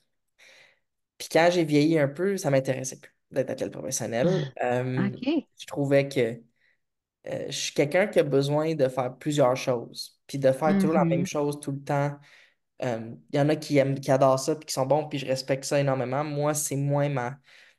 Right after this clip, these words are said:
Speaker 1: ma, ma, ma
Speaker 2: Ta
Speaker 1: tasse de
Speaker 2: tasse de
Speaker 1: thé.
Speaker 2: thé.
Speaker 1: Ouais.
Speaker 2: <laughs>
Speaker 1: Euh, mais tu sais, dès l'âge de dix, onze ans, j'ai découvert le métier d'agent d'athlète, puis, euh, j'avais, parce que j'écoutais beaucoup, beaucoup le sport à la télévision, puis je fais beaucoup le,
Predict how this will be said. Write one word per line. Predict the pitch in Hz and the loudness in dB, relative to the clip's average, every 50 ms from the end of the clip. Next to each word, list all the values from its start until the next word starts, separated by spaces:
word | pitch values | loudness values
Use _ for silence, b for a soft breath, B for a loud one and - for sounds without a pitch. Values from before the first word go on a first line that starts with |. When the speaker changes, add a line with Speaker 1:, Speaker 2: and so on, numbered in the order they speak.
| _ _ - | _ _ -10
Speaker 1:
ma, | - 135 123 - - | -6 -6 -6 -6 -4
ma, | 131 127 113 | -4 -4 -2
ma | 117 120 120 - | -2 -2 -2 2
Speaker 2:
Ta | - - | 2 2
Speaker 1:
tasse | 131 135 190 | 4 6 4
de | 190 190 | 4 4
Speaker 2:
tasse | 185 | 4
de | 185 190 185 | 4 4 4
Speaker 1:
thé. | 175 - | 4 4
Speaker 2:
thé. | - 196 180 170 160 151 | 2 4 4 4 2 2
Speaker 1:
Ouais. | 143 135 127 123 113 101 85 - | -2 -2 0 0 -2 -2 -2 4
Speaker 2:
<laughs> | - 269 262 - - 135 135 131 | 6 6 6 4 0 -8 -4 -2
Speaker 1:
Euh, | 123 120 127 127 123 123 127 131 - - _ _ _ _ _ _ _ _ _ _ _ - | -2 0 -2 -2 -4 -4 -6 -8 -10 -14 _ _ _ _ _ _ _ _ _ _ _ -4
mais | 135 147 147 143 139 | 0 2 4 4 2
tu | 143 | 2
sais, | - 196 190 | 2 0 4
dès | 160 170 190 220 | 6 4 6 6
l'âge | 233 233 247 247 233 | 6 4 4 4 4
de | - - | 4 2
dix, | 147 147 143 160 175 180 - 180 | 2 2 0 -2 -2 0 0 2
onze | 156 147 143 143 | 2 2 2 2
ans, | 147 147 160 175 | 0 0 0 -2
j'ai | 170 151 | -2 -4
découvert | 139 139 139 139 143 143 143 147 151 | -4 -6 -8 -4 0 4 4 4 4
le | 151 143 | 4 2
métier | 143 139 135 139 - 143 | 0 -2 -4 -4 -6 -2
d'agent | 139 127 131 131 139 135 | 0 0 0 0 0 0
d'athlète, | 147 151 160 - - 143 143 143 - _ _ | 0 -2 -2 0 0 0 0 -2 -6 _ _
puis, | - 123 92 - b b b b b b b b b _ _ - | -14 -14 -14 -14 b b b b b b b b b _ _ -6
euh, | 113 120 123 110 101 - | -6 -6 -6 -6 -10 -10
j'avais, | - 139 139 131 139 135 127 127 | -4 -2 -2 0 0 0 -2 -2
parce | - - 135 131 | -4 -4 -4 -2
que | - 139 | 0 0
j'écoutais | 135 139 135 139 - 156 147 | 0 0 -2 -2 -2 -2 -2
beaucoup, | 143 143 143 - 160 | -2 -2 -2 -4 -4
beaucoup | 156 151 147 - 165 | -4 -6 -2 0 2
le | 147 135 | 4 4
sport | 139 139 - 139 139 135 135 135 131 - | 2 2 2 2 4 4 4 2 2 -2
à | 120 | -4
la | 123 131 | -6 -6
télévision, | 127 135 127 127 127 127 139 139 143 131 135 139 139 | -6 -4 -6 -6 -6 -8 -4 -2 0 0 0 0 -2
puis | - - | -6 -8
je | - | -2
fais | - 127 | -2 -2
beaucoup | 127 127 131 131 - 143 | -2 -2 -4 -4 -4 -6
le, | 143 | -6